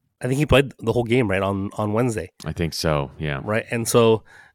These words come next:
Speaker 1: there was one moment where he, I, he did make a move to kind of try and cut out, um, a pass on a, you know,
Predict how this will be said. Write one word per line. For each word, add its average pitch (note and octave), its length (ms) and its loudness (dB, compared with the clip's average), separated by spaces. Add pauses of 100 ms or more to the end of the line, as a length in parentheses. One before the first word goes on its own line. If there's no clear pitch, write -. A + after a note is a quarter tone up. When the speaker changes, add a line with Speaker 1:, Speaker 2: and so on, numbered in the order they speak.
Speaker 1:
there C3 100 4
was A#2+ 180 4
one A#2 240 2
moment A2+ 340 0
where G2 180 -2
he, - 320 -10 (180)
I, G#2+ 300 -4
he - 260 -12
did G#2 240 -8
make G#2+ 160 -2
a G#2 60 -4
move G2+ 440 -6
to - 120 -6
kind G2 240 -8
of F#2 220 -12 (540)
try - 140 0
and G2 160 -2
cut G#2 220 -2
out, G2+ 260 0 (160)
um, G#2+ 380 -6 (180)
a - 60 -14
pass G#2 400 -2 (140)
on G#2 200 -4
a, G2+ 460 -8 (240)
you B2+ 100 -10
know, G#2 200 -6